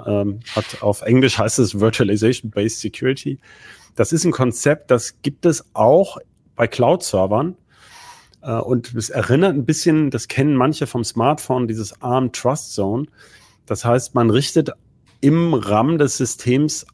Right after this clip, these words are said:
eine Art sichere Enklave ein, also, mm, abgeschotteten Bereich, wo andere Programme nicht so ohne weiteres reingucken können. Das hat übrigens auch ein ganz bisschen was mit diesem Spectre und Meltdown, also mit diesen Seitenkanalangriffen zu tun. Die,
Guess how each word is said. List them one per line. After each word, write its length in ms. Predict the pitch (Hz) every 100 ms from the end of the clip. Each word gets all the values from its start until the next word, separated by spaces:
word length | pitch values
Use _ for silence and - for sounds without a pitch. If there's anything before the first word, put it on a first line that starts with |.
| _ -
eine 400 | 113 120 120 -
Art 300 | 117 117 -
sichere 540 | - 104 120 143 120
Enklave 640 | 110 110 - 101 113 107
ein, 300 | 92 92 90 -
also, 380 | 104 98 98 95 - - - - _ _
mm, 340 | 104 101 101
abgeschotteten 760 | - - - - 143 151 139 117
Bereich, 480 | 98 101 127 156 -
wo 140 | 110
andere 300 | 120 127 135
Programme 380 | - 110 110 123
nicht 160 | 123
so 120 | - 107
ohne 160 | 117
weiteres 340 | 107 107 101 98
reingucken 440 | 110 113 87 95
können. 320 | - 87 87 _ - - - -
Das 160 | -
hat 140 | 156 165
übrigens 260 | 156 135
auch 140 | 135 139
ein 60 |
ganz 260 | 131 180 -
bisschen 340 | 170 165 165
was 180 | 143 139
mit 140 | 127
diesem 320 | 113 117 123 117
Spectre 460 | - - - 139
und 160 | 110 104
Meltdown, 560 | 113 135 113 98 98 - -
also 180 | 104 104
mit 80 | 101
diesen 160 | 113
Seitenkanalangriffen 1080 | 98 117 143 - 113 107 95 104 101 98 104
zu 140 | -
tun. 460 | 98 - 120 180 208 _ _ - 120 - - -
Die, 180 | 104